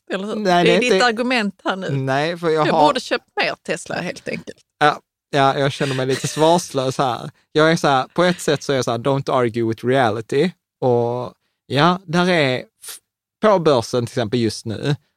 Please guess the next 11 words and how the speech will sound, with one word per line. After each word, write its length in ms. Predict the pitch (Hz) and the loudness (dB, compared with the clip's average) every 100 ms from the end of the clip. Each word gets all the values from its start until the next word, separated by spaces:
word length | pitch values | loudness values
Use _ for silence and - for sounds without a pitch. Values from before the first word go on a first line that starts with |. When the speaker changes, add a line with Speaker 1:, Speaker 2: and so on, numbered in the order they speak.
| _ - | _ -2
Speaker 2:
så 200 | 147 143 | 0 2
en, 280 | 151 156 - | 0 -2 -2
en 260 | 151 151 160 | -2 -2 -2
sån 300 | 202 180 165 | 0 0 0
som 200 | 165 151 | -2 0
jag 440 | 139 110 135 147 - _ _ _ _ _ _ _ _ _ | 2 2 2 2 0 _ _ _ _ _ _ _ _ _
förstår 520 | - 139 - 151 117 | -4 -2 2 4 4
ju 60 | 135 | 4
inte 200 | 160 127 | 0 -2
börsen 420 | 120 120 - 64 | -2 -4 -6 -12
nu. 140 | - | -12